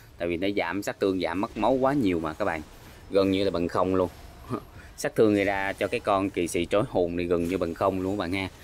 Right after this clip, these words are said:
À, Lilith cứ thích tạo ra những con quái vật nhờ. À, sát thương gây ra gần như bằng không luôn các bạn. Nào nó phá vỡ cái găng tay của nó thì cái lượng giảm sát thương mất đi, chúng ta mới quánh được.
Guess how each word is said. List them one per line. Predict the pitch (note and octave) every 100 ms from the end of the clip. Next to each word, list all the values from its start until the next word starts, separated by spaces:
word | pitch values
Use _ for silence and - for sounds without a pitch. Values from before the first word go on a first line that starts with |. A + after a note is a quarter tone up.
| - - -
À, | F#2+ F#2
Lilith | F#2+ G#2 B2+
cứ | -
thích | C3+ -
tạo | F#2 F2+
ra | F#2
những | F2 F#2
con | G2+ F#2 F#2
quái | G2+ C3
vật | G2+ -
nhờ. | G2 E2+ D2+ - - - -
À, | G2
sát | C3+ -
thương | G#2
gây | G#2
ra | G2+ G2
gần | F#2 F2
như | F2+
bằng | F2+ E2
không | F2+ G2+ G2+
luôn | G2 G2
các |
bạn. | G#2+ E2+ D#2+ - - - -
Nào | F#2+ F#2 F2
nó | F#2
phá | A2+ C3
vỡ | A#2 F2
cái | A#2
găng | A#2+ G#2
tay | G2 G2
của | G2
nó | G#2 B2
thì | G#2 F2 F2
cái | B2
lượng | F#2+ E2+
giảm | E2 E2
sát | -
thương | A2 F#2+
mất | - B2
đi, | G2+ F2+
chúng | G2
ta | G#2 F#2+
mới | G#2
quánh | G#2+ B2+
được. | A#2 F2